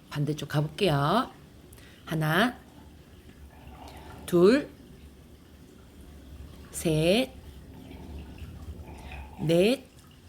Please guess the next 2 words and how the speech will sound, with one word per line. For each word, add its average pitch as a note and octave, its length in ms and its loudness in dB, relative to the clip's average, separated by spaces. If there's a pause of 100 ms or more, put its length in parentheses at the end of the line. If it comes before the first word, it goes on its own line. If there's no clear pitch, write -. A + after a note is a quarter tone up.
(1800)
다섯, D#3 680 2 (2000)
여섯, D#3 560 0